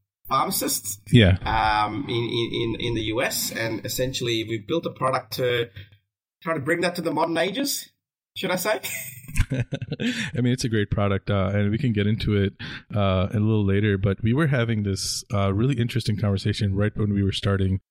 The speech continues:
Speaker 2: It was about continuous and discontinuous innovations and kinda how you guys got to where you got to. And I'd love to, I, I, I kinda, I kinda told us to stop because I was like, "Man, this is too good. We need to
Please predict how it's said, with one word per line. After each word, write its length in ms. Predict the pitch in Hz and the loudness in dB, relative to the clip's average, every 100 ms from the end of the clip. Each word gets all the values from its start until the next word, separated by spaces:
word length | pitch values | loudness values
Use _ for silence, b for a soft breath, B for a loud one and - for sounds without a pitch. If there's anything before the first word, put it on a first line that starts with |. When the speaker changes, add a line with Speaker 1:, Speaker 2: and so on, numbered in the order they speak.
| _ _ - | _ _ -2
Speaker 2:
It 60 | |
was 100 | 101 | 0
about 220 | 98 98 | 2 0
continuous 540 | - 107 - 113 110 98 | -2 -2 2 2 2 2
and 140 | 98 | 0
discontinuous 760 | 101 - 101 - 98 95 95 - | 0 -2 -2 0 2 2 2 0
innovations 720 | 104 95 95 - 95 92 95 | 0 2 0 0 0 0 2
and 300 | 101 95 95 - _ _ | 2 0 -2 -8 _ _
kinda 180 | - 107 | -2 0
how 120 | 98 | 2
you 160 | 104 98 | 2 2
guys 300 | 98 98 95 | 2 2 2
got 220 | 101 98 | 0 0
to 80 | - | 2
where 120 | 98 | 2
you 120 | 92 90 | 2 2
got 260 | 95 98 | 0 0
to. 340 | - 98 92 92 | 0 2 2 2
And 120 | 101 | 0
I'd 160 | 101 95 | 0 0
love 340 | 98 101 101 | 2 2 0
to, 420 | - 104 101 95 95 B B _ _ - - | -2 0 2 2 0 B B _ _ -14 -4
I, 120 | 110 | -2
I, 60 | 117 117 | -2 -2
I 40 | |
kinda, 440 | 120 139 127 110 117 - | 0 0 2 2 0 -2
I 100 | 123 | -2
kinda 220 | - 123 | 0 0
told 240 | 123 117 | 0 0
us 80 | 110 | 0
to 80 | 113 | -2
stop 320 | - 107 101 | -2 0 0
because 240 | - 107 104 | 0 0 0
I 40 | |
was 100 | 101 | 0
like, 100 | 98 | 0
"Man, 200 | 107 98 | 0 0
this 160 | 101 - | 0 -2
is 100 | - | -2
too 120 | 104 | -2
good. 220 | 101 101 | 0 2
We 80 | 101 | 2
need 140 | 98 | 2
to 280 | - 95 95 | 2 2 0